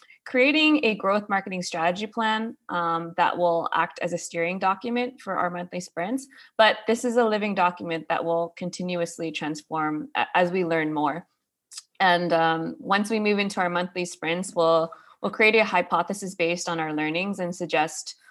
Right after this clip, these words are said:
marketing tasks and experiments that, that have the most potential. Uh,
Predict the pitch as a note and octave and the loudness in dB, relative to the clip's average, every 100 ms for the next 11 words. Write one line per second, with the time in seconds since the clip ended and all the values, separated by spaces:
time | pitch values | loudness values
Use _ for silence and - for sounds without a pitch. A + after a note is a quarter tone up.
0 | _ - E3 E3+ G3 F#3+ G#3 F#3 F3+ F3+ | _ -2 0 0 -2 -4 2 6 6 4
1 | - - - E3+ D#3 D3+ F3+ F3 F3 F3 | -2 -16 -8 -6 -6 -4 0 2 2 0
2 | F3+ F3+ D#3+ D#3 D3+ - - - F3 E3 | -4 -4 -2 0 -2 -6 -4 0 0 0
3 | E3 E3 - F3+ - D3+ D3+ A3 B3 C#4 | -2 -4 -6 -12 -4 -4 0 2 2 0
4 | - - - _ - F3+ F3 | -8 -20 -20 _ -2 0 2